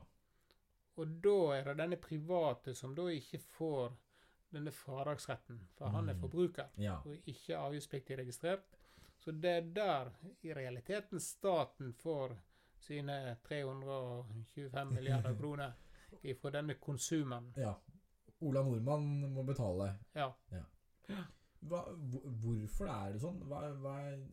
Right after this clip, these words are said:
Speaker 2: hva er tanken bak staten? Altså
Speaker 1: Nei, det er et sinnrikt, eh, system der som ble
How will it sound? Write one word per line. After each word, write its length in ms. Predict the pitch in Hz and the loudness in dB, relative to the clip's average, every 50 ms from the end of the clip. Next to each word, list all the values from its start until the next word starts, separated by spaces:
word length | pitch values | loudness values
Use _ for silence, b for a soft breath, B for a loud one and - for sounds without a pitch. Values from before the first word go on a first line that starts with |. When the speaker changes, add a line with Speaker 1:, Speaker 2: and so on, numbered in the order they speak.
| - 76 73 | -12 -10 -6
Speaker 2:
hva 80 | 117 123 | -6 -2
er 40 | |
tanken 400 | - 175 151 110 - - - 110 | 0 0 0 0 0 -2 -2 -2
bak 180 | 101 98 95 - | -2 -2 -4 -6
staten? 380 | - - 101 87 - - 165 175 - - - - | -6 -6 -6 -6 -6 -8 -10 -12 -12 -14 -10 -8
Altså 360 | 131 127 127 123 120 117 110 - - _ | -6 -4 -4 -4 -4 -6 -8 -10 -10 _
Speaker 1:
Nei, 360 | 170 147 139 139 151 190 208 214 | -6 -2 0 2 2 2 2 2
det 80 | 226 226 | 2 2
er 60 | 208 | 2
et 80 | 180 - | 0 0
sinnrikt, 800 | - - 165 165 170 180 185 190 196 180 - - - - - - | 0 2 4 4 4 4 4 4 4 4 2 0 -4 -6 0 2
eh, 500 | 151 143 139 139 139 139 135 135 135 131 | 2 4 4 2 2 2 0 0 0 -2
system 960 | - - 147 135 - - - 190 196 190 180 170 160 156 151 147 143 143 143 | -2 -4 -4 -4 -4 0 2 4 6 6 6 4 2 0 -2 -2 -4 -4 -2
der 440 | 147 160 156 147 147 151 151 143 123 | -2 0 2 2 2 2 2 0 -2
som 240 | - - 143 139 135 | -4 -4 -6 -4 -4
ble 100 | 139 | -2